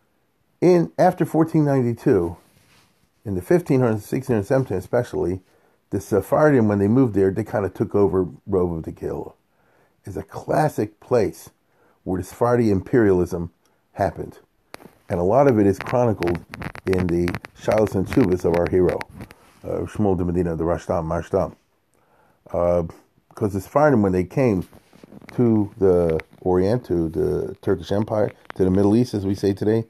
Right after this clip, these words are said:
and to the Balkans, so they basically said, uh, "Step aside, guys. We're the Sephardim. We're the biggest Talmid Chacham around. And second of all, we're superior to everybody 'cause we are Sephardim. And, uh,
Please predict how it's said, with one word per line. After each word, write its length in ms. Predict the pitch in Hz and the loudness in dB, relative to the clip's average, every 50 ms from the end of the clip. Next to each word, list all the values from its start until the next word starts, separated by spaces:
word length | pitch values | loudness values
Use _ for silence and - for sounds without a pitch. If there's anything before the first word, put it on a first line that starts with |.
| _ _ _ _ _ _ | _ _ _ _ _ _
and 140 | - 87 - | -10 -6 -4
to 80 | - 85 | -2 -2
the 60 | 78 | 0
Balkans, 560 | 78 101 107 110 - - 139 147 151 - - _ _ _ _ _ _ _ _ _ _ _ _ _ _ _ _ | 2 2 2 2 2 2 0 0 0 -2 -8 _ _ _ _ _ _ _ _ _ _ _ _ _ _ _ _
so 300 | _ - 110 107 107 - - _ _ _ - - _ _ _ _ - 254 - - | _ 0 0 2 2 0 -4 _ _ _ -20 -20 _ _ _ _ -20 -20 -6 0
they 100 | 113 131 | 0 2
basically 440 | 127 143 139 135 - 117 113 117 110 | 4 4 2 2 0 0 0 0 0
said, 380 | - - 120 110 107 90 82 - _ _ _ _ _ _ _ _ _ _ - | 2 2 4 4 4 0 -2 -10 _ _ _ _ _ _ _ _ _ _ -2
uh, 160 | - 98 - | -2 -2 -2
"Step 240 | - - 143 127 123 | 0 0 2 2 2
aside, 340 | 123 - 113 107 104 87 | 2 2 2 2 4 2
guys. 400 | 85 87 87 87 92 92 - - | 2 2 2 2 0 0 -2 -2
We're 140 | 90 98 104 | 0 2 2
the 80 | 101 98 | 2 0
Sephardim. 500 | - - 92 90 92 95 95 95 95 - _ _ _ | -2 -4 -2 -2 0 0 0 -2 -4 -6 _ _ _
We're 120 | - 104 104 | -2 0 0
the 40 | 95 | 2
biggest 280 | 92 113 107 104 - | 0 0 -2 -2 -2
Talmid 260 | 95 95 98 104 101 | -2 0 0 0 0
Chacham 300 | - - - 95 92 90 | -2 -2 -4 -2 0 0
around. 220 | 92 95 104 110 104 | 0 2 2 2 0
And 80 | 90 | 0
second 260 | - - 120 - - 87 | 0 -2 -2 -2 -2 -2
of 20 | |
all, 80 | 90 85 | -2 -2
we're 120 | 87 90 | -2 -4
superior 420 | - - 87 - - 107 101 92 87 | -4 -6 -8 -6 -4 -2 0 0 0
to 100 | - 95 | 0 -2
everybody 500 | 87 87 90 85 82 87 90 87 85 - _ _ _ _ _ | -2 -2 -4 -4 -4 -4 -4 -4 -6 -8 _ _ _ _ _
'cause 180 | - 90 87 92 | -14 -10 -6 -4
we 120 | 92 90 | -2 -2
are 80 | 85 82 | -2 -2
Sephardim. 800 | - - 85 - - - 92 90 87 82 82 98 120 151 165 165 - _ _ _ _ _ _ _ _ _ _ _ _ _ _ _ _ - | -4 -8 -8 -6 -6 -6 -4 -4 -4 -2 -2 0 0 0 -2 -4 -8 _ _ _ _ _ _ _ _ _ _ _ _ _ _ _ _ -6
And, 300 | 98 95 95 92 92 92 | -2 -2 -2 0 0 2
uh, 220 | 90 90 90 | 2 2 2